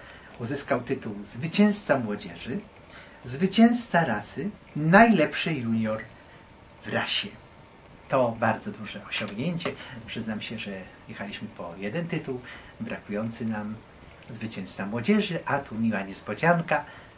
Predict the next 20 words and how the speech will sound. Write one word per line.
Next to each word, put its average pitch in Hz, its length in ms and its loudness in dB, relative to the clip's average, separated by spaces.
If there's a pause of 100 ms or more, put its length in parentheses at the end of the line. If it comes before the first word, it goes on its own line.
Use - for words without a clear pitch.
(140)
Otrzymaliśmy 110 720 -4
aż - 300 -6 (120)
tyle 113 280 -2 (300)
wspaniałych 104 640 -4
tytułów 107 580 -10
i 113 40 -12
bardzo 110 300 -4
wysoką 113 480 -6
ocenę 110 460 -4 (560)
znanej, 113 520 0
znakomitej 104 600 -6
sędzi, 123 480 -6 (340)
pani 98 420 -2 (280)
Wandy 92 400 -8 (340)
Kowalskiej. - 560 -6 (680)
Pozwolicie 151 500 -2
państwo, 117 480 -4
że 101 240 -6 (540)
przeczytam 110 460 -4
teraz 104 380 -8